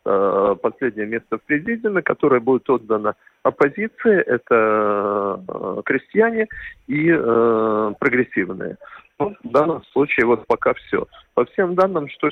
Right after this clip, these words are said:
сейчас говорят, э, депутаты с позиции, на этой неделе,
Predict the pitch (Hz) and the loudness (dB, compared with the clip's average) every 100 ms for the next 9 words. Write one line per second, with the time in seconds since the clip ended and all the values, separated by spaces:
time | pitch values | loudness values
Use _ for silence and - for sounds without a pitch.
0 | - - - 139 131 143 151 170 208 202 | -4 -8 -2 -2 0 0 2 2 2 0
1 | - 135 117 139 131 - 143 - 139 - | -2 -2 -2 -8 -10 -4 -4 -4 -8 -4
2 | 151 151 208 - - 143 135 165 160 127 | -6 -2 -6 -2 2 2 4 2 2 0
3 | 127 127 156 147 110 104 | 0 -2 2 4 4 0